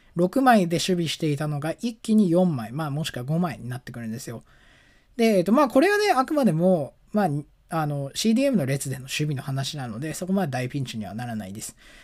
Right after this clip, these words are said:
ただ、理論としては一緒です。同じことをセンターバックでやったら、確実に点が取れます。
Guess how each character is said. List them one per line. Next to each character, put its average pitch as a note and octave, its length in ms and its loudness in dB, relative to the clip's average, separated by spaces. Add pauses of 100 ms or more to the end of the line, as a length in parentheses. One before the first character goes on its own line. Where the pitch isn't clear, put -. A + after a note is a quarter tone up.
た A#3+ 140 2
だ、 G#3+ 200 6
理 F3 120 4
論 D4 220 6
と C#3 100 -4
し - 100 -6
て - 60 -10
は G2 120 -12
一 C3 120 -10
緒 - 220 -4
で C#3 80 -4
す。 - 200 -10 (380)
同 G3+ 100 4 (120)
じ C#4 100 -4
こ F4+ 160 4
と E3 200 2
を D3 100 -2
セ F3+ 160 -2
ン F#3 80 2
タ G3 160 0
ー - 20 -8
バ G3+ 120 -2
ッ - 20 -20
ク - 140 -12
で A#2 80 -10
や G2 80 -16
っ - 100 -20
た C3 120 -10
ら、 A#2+ 280 -10 (280)
確 A#3 340 -2
実 A3+ 340 -2
に B3+ 240 0 (160)
点 D#3 220 -4
が C#3 100 -4
取 C3+ 180 -8
れ B2 60 -8
ま B2+ 140 -8
す。 - 160 -18